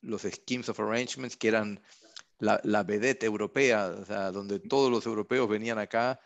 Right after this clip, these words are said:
a reestructurar sus deudas. España irrumpió con el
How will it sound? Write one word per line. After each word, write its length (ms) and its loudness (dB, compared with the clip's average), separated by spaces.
a 120 0
reestructurar 380 0
sus 140 -2
deudas. 480 4
España 480 -2
irrumpió 480 0
con 140 -2
el 100 -2